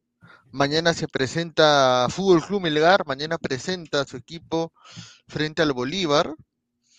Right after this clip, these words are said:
El día, eh, domingo presenta Cristal a su equipo.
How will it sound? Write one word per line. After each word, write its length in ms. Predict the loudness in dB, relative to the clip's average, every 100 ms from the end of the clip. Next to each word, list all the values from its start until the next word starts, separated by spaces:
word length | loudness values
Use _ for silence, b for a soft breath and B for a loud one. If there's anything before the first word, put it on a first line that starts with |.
| b b b _ _ _ _ _ _
El 360 | -4 -2 -2 -2
día, 680 | 0 4 6 6 6 4 0
eh, 360 | -4 -4 -4 -6
domingo 460 | -6 -8 -4 -2
presenta 460 | -2 -6 -8 -6 -6
Cristal 480 | -6 -10 -2 2 2
a 80 |
su 120 | 2 -4
equipo. 600 | -10 -12 -6 -2 -2